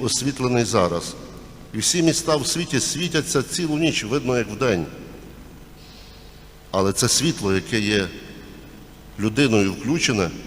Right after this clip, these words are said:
воно ніколи не може порівнятися зі світлом духовним, зі світлом нашої віри.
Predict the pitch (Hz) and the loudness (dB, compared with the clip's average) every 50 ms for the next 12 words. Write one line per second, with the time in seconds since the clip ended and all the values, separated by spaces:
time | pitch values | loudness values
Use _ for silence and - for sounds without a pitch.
0 | - - - - - - - 98 110 117 120 127 127 123 151 156 151 143 131 135 | -14 -16 -16 -16 -16 -12 -2 2 4 4 6 4 2 2 2 2 4 4 4 4
1 | 135 143 143 120 123 120 - - 131 123 127 139 135 - - - 113 113 123 - | 4 4 4 4 2 0 0 -2 0 2 4 2 2 2 0 -2 0 2 2 2
2 | - - 147 147 - 127 127 123 120 117 110 120 117 - - 143 139 131 117 104 | 2 0 0 -2 2 2 4 4 4 4 2 0 0 2 2 4 4 4 4 4
3 | 107 98 87 82 76 - - - - - - - - - - - - - - - | 4 4 4 0 -4 -8 -14 -14 -16 -16 -16 -16 -18 -18 -18 -18 -18 -18 -18 -12
4 | - 101 110 104 - - 131 165 160 - 139 135 135 131 127 135 139 127 - - | -2 0 2 2 4 2 2 0 -2 2 2 4 4 6 6 4 4 4 4 2
5 | 143 131 123 120 110 98 104 135 139 117 95 90 | 2 2 2 2 0 0 0 2 2 4 4 2